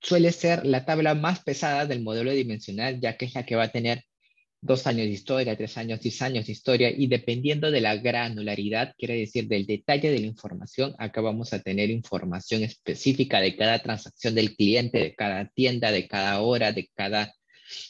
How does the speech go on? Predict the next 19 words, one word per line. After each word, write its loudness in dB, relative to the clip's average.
de -2
cada 4
local 2
específicamente. -2
De 2
acuerdo. 0
Alrededor 4
de 2
nuestra 0
tabla 2
de 2
hechos -6
van -6
a -6
estar -2
nuestras -4
tablas 6
de 0
dimensiones. -4